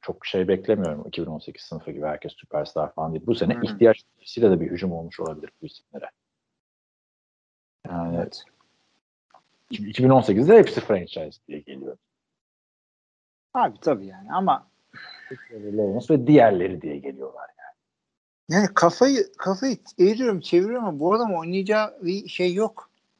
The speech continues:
Speaker 1: Takım mı?
Speaker 2: Şu anda starter olacağın yani.
Speaker 1: Sezon
Speaker 2: Biliyorsun.
Speaker 1: başlıyor sonra ne, kim
Speaker 2: Tabii
Speaker 1: starter?
Speaker 2: o yüz-, o yüzden zaten. Başka takıma geldiler. Running
Speaker 1: Belki
Speaker 2: back olsam.
Speaker 1: yaptı da ayıp, hani konuşuyorduk ya sana Tim Tebow, seninle geçen Tim Tebow'a yaptığı o reklam ayıbı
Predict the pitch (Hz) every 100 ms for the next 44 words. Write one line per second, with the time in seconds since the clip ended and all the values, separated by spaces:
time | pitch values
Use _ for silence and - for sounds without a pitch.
0 | _ _ _ _ _ - 101 156 135 92
1 | 131 123 113 - 143 135 - 131 123 120
2 | 120 123 147 160 151 185 - _ _ 117
3 | - 120 151 190 214 226 196 170 139 _
4 | _ _ 101 98 95 95 104 - 139 156
5 | 196 196 180 233 214 190 214 240 220 175
6 | 123 120 - 113 113 117 135 - 190 180
7 | 185 160 123 117 120 120 180 214 156 127
8 | 117 - 160 - _ 220 - 151 160 -
9 | 131 - 127 120 160 208 - 156 120 104
10 | - 113 113 117 117 113 104 98 95 -
11 | 95 - 98 - 101 101 98 90 - 95
12 | 90 92 - 95 87 85 82